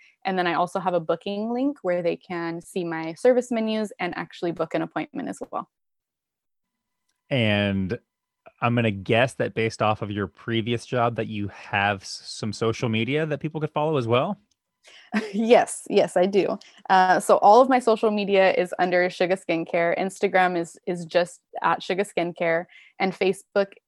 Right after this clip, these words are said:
Speaker 1: is actually Suga Skincare by Leah Fornaro. Leah Fornaro is a shortened version of my full name, which is Angelia Ia Fornaro. So it's just a easier, less of a mouthful.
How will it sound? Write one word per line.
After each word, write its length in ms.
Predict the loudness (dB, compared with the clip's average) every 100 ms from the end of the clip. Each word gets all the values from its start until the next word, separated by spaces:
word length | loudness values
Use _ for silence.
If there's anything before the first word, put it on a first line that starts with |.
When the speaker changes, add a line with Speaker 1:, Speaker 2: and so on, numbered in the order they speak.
| -6
Speaker 1:
is 140 | -2
actually 400 | 0 -2 -2 -4
Suga 320 | -4 -4 -4 -4
Skincare 540 | -4 -6 -6 -6 -6 -4
by 260 | -2 0 -2
Leah 300 | -4 -6 -6
Fornaro. 520 | -6 -6 -6 -6 -8 -12 _ _ _ 0
Leah 240 | 6 6
Fornaro 420 | 4 4 6 6
is 80 | 4
a 80 | 0
shortened 460 | 0 0 2 -2
version 520 | 0 2 2 -2 -6 -4
of 180 | -4 -2
my 140 | -4
full 240 | 4 6 6
name, 440 | 4 0 -2 -4 -10 _
which 200 | -8 -4
is 100 | -2
Angelia 720 | -2 -2 -2 -2 0 2 0 -2 -2
Ia 180 | -2
Fornaro. 500 | -2 -4 -4 -4 -6 -8 _ _ _
So 340 | _ 0 0 -2
it's 200 | -12 -8
just 220 | -6 -4 -2
a 260 | -2 -4 -10 _ _
easier, 580 | -2 0 4 4 4 0 _ _ _ _ 0
less 200 | 0 2
of 80 | 2
a 40 |
mouthful. 500 | 2 0 0 -2 -2